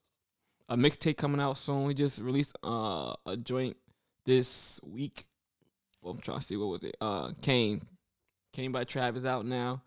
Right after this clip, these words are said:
Um, yeah, my homegirl, she popped into town. I ain't get to see her, but, uh, shout out to, uh,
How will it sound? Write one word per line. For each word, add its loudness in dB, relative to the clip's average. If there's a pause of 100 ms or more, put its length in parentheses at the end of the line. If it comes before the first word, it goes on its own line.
(420)
Um, 0 (840)
yeah, 2
my 4
homegirl, 6
she 0
popped 0
into 0
town. 2 (300)
I 4
ain't 8
get 4
to 0
see 6
her, 6
but, 0
uh, 0 (520)
shout 6
out -2
to, 0
uh, 0